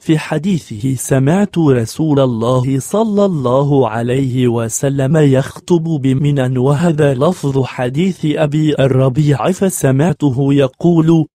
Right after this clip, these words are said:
"لن يزال هذا الأمر عزيزا ظاهرا حتى يملك اثنا عشر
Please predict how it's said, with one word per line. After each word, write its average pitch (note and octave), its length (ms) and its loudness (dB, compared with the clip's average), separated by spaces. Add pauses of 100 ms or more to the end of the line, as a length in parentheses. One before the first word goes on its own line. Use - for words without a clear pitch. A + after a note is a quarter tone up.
(160)
"لن B2+ 240 0
يزال B2 500 2
هذا C#3+ 480 2
الأمر D3+ 560 4
عزيزا D3 760 0
ظاهرا D#3 600 0
حتى C#3 520 -2
يملك B2 540 -2
اثنا C#3+ 640 0
عشر C#3 500 -2